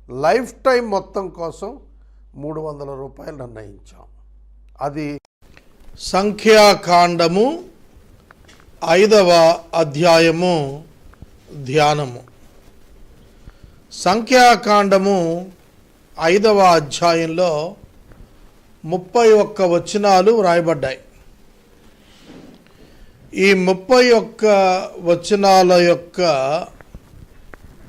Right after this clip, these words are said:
వివరణ, మొదటి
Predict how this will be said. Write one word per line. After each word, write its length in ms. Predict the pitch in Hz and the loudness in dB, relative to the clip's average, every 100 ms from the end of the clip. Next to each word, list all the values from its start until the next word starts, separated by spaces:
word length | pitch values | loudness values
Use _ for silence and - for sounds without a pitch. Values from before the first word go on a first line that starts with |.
| - - - - - - - - | -20 -20 -20 -20 -20 -20 -20 -20
వివరణ, 640 | 147 139 175 202 180 135 117 _ _ _ _ _ _ _ _ - _ - - _ - _ _ _ 165 | -10 -2 2 2 0 -4 -12 _ _ _ _ _ _ _ _ -20 _ -20 -20 _ -20 _ _ _ -10
మొదటి 600 | 156 170 190 247 269 | -2 0 2 2 2